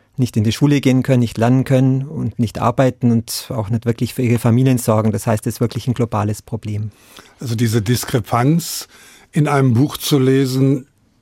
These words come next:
Speaker 2: wie viele Menschen keine bezahlbare Brille haben und im Ein-Euro-Laden sehr wohl bezahlbare Brillen zu sehen, die zu überbrücken, das ist ja nun nicht ein Impuls, den man einfach mal so hat, sondern das kommt ja irgendwo her. Was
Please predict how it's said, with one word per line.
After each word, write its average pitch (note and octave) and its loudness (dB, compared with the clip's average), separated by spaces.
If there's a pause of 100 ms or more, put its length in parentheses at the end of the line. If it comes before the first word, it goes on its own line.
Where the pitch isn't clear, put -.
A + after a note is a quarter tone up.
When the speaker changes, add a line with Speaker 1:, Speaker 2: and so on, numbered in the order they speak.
(160)
Speaker 2:
wie C3+ 0
viele D3 2
Menschen C3+ 2
keine E3+ 2
bezahlbare C#3 0
Brille A#2+ 2
haben C3+ 2 (480)
und C#3 0
im C#3 2
Ein-Euro-Laden C3+ 2 (280)
sehr A2+ 0
wohl D3+ 4
bezahlbare C3 2
Brillen B2+ 2
zu A2+ 0
sehen, A2+ 2 (420)
die D3+ 2
zu - 0
überbrücken, B2+ 0 (280)
das B2 0
ist E3+ 0
ja C#3 4
nun C3 4
nicht D3+ 0
ein D3+ 4
Impuls, C#3 0
den B2+ 2
man B2+ 2
einfach A#2+ 0
mal A2 2
so A2+ 0
hat, F#2 -8
sondern A#2+ 0
das - -4
kommt - 0
ja C#3 2
irgendwo C#3 0
her. A2+ 2
Was - -2